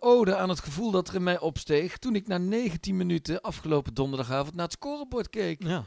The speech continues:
Speaker 2: twee nul.
Speaker 1: En ik zag twee Vitesse, Rapid nul.
Speaker 2: <laughs> Rapid.
Speaker 1: Dus een heerlijke gedurfde I P A past daar wel bij van onze brouwerij Deurs.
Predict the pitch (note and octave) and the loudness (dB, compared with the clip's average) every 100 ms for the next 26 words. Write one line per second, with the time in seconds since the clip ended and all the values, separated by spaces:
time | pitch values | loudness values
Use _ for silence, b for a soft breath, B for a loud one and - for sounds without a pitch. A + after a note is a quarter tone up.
0 | - - C#3 C3+ C4 A3 - G3 - B3 | -10 -12 -10 -4 -4 -2 0 -2 -4 -8
1 | C#4 C#4 - G#3 C4+ A3+ - G3+ A3 D4 | -6 -4 -6 -6 -4 -4 -2 -4 -2 -2
2 | - G#3+ B3 C#4+ D#4 B3+ - A#2+ - E3 | -2 -4 -2 -4 -2 -4 -6 -12 -10 -10
3 | - F3 C#3+ D3 C3 A2+ A2+ - - - | -6 -4 -4 -4 -4 -6 -8 -10 -10 -14
4 | - _ - - F3 B2 E3+ D3 B B | -14 _ -18 -12 -10 -8 -8 -10 B B
5 | B B B - F3+ F#3 F3+ G#3+ B3+ A3 | B B B 2 4 6 6 6 4 2
6 | A3 - D#3 C4 B3+ F#3 A#3 A3 G#3+ - | -2 -2 0 0 2 0 0 0 0 0
7 | G#3+ G#3 G3+ A3 F#3 - E3+ E3 C3 C3+ | 0 0 0 -2 -2 -2 -4 -2 0 0
8 | D3 - C#3+ C3 A#2 A2+ B2+ B2+ A#2 A#2+ | -2 -6 -8 -8 -8 -6 -2 -2 -2 -6
9 | A2+ F3 F3 | -2 -2 -2